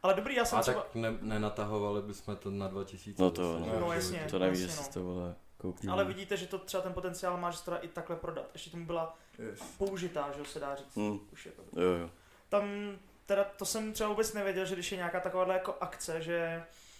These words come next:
Speaker 1: že ta akce je třeba jinýho druhu právě, protože vy jste říkal, že ta první akce byla asi víc nastavená, co se týče na ty produkty, plus tam někdo vystupoval a teďka to bylo spíš zase naopak na ten koncert a že se tam kalilo a že lidi moc ty hadry nezajímaly. To jsem třeba
Speaker 2: No,
Speaker 1: vůbec
Speaker 2: on,
Speaker 1: nevěděl.
Speaker 2: on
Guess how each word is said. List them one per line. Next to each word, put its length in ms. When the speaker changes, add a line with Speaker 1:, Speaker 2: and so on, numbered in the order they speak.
Speaker 1:
že 100
ta 100
akce 260
je 40
třeba 260
jinýho 320
druhu 260
právě, 280
protože 140
vy 80
jste 140
říkal, 220
že 40
ta 80
první 220
akce 240
byla 160
asi 240
víc 180
nastavená, 400
co 100
se 120
týče 200
na 80
ty 100
produkty, 800
plus 220
tam 120
někdo 160
vystupoval 760
a 60
teďka 300
to 100
bylo 120
spíš 180
zase 200
naopak 260
na 60
ten 200
koncert 460
a 60
že 100
se 100
tam 160
kalilo 340
a 60
že 80
lidi 140
moc 140
ty 100
hadry 160
nezajímaly. 460
To 60
jsem 100
třeba 160
Speaker 2:
No, 60
Speaker 1:
vůbec 160
Speaker 2:
on, 60
Speaker 1:
nevěděl. 360
Speaker 2:
on 280